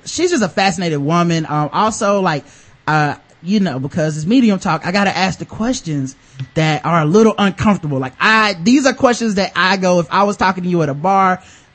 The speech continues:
I might not ask this, but we're on Medium Talk. People are listening. Let's ask.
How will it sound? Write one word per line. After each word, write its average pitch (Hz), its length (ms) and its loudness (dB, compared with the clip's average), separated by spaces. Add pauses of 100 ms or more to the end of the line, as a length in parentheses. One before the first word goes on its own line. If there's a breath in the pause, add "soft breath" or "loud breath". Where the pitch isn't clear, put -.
I 185 140 4
might 180 280 2
not 170 180 0
ask 185 240 -2
this, 185 240 0
but 160 400 0 (300)
we're 180 120 2
on 180 140 4
Medium 175 260 2
Talk. 127 280 -8
People 156 220 -2
are 147 40 0
listening. 151 360 -4 (120)
Let's 127 160 -10
ask. 131 380 -8